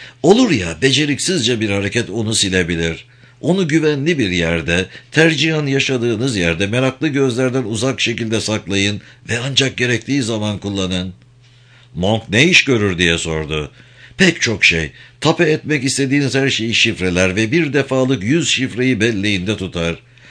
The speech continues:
Bu benim alanım değil ama anladığım kadarıyla deşifre edilemezler."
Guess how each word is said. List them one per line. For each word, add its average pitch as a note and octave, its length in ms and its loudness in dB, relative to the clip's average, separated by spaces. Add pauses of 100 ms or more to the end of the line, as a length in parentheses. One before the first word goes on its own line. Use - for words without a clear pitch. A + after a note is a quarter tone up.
(280)
Bu A3+ 120 2
benim G#3+ 260 4
alanım D#3+ 400 2
değil A#2+ 240 4
ama A#2+ 140 0
anladığım A#2 420 0
kadarıyla G#2 600 -2
deşifre B2 500 0
edilemezler." F2+ 920 -2